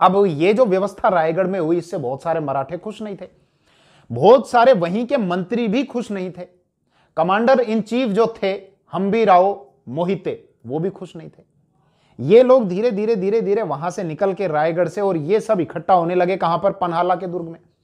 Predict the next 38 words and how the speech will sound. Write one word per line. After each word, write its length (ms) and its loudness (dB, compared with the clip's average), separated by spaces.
पनहाला 480 4
में 140 -2
संभाजी 440 0
राजे 240 4
की 160 -4
स्थिति 300 -6
मजबूत 440 -2
होने 180 -8
लगी 260 -10
और 120 0
इन्होंने 400 2
पनहाला 540 4
के 140 -4
दुर्ग 300 -2
को 100 -2
अपने 220 0
अधिकार 420 -4
में 100 -12
ले 120 -18
लिया। 220 -20
उसके 220 -2
बाद 200 6
सेना 340 -4
तैयार 340 0
की। 180 -18
वहां 380 0
पर 180 6
हम्बीराव 600 4
मोहिते 420 -2
के 120 -4
द्वारा 280 2
क्या 180 -4
किया 260 0
गया? 240 -4
रायगढ़ 440 -2
के 120 -6
दुर्ग 220 -4
में 220 -10